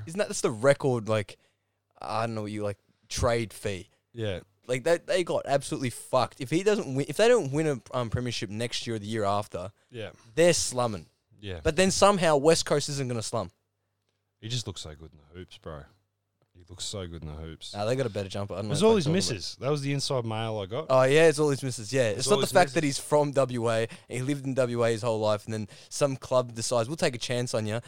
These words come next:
Speaker 1: and then he just makes the best out of the situation. Then,
Speaker 2: Well
Speaker 1: yeah, I'm not gonna go back home.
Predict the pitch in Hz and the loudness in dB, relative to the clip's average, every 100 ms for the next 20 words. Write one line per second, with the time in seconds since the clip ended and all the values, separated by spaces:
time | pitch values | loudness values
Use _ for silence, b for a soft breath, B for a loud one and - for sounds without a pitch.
0 | B - 117 131 147 143 135 104 117 117 | B -8 -4 -2 -2 -4 -6 -6 -6 -6
1 | - - - 113 - 107 104 98 98 104 | -8 -14 -4 -4 -2 -2 -2 -4 -10 -8
2 | 107 107 104 101 95 95 135 135 117 98 | -4 -2 -4 -8 -8 -2 2 4 2 -2
3 | - _ _ - 120 104 143 175 170 139 | -8 _ _ -2 0 2 4 4 4 2
4 | 131 123 113 127 101 | 2 2 0 -2 -4